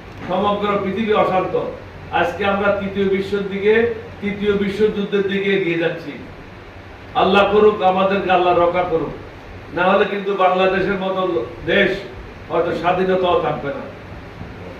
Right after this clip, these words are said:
ইতিমধ্যেই আমাদের স্বাধীনতার সার্বভৌমত্ব আমরা অন্যের হাতে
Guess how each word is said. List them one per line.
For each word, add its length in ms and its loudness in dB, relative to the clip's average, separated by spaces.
ইতিমধ্যেই 680 6
আমাদের 380 2
স্বাধীনতার 640 2
সার্বভৌমত্ব 680 0
আমরা 140 2
অন্যের 380 2
হাতে 220 2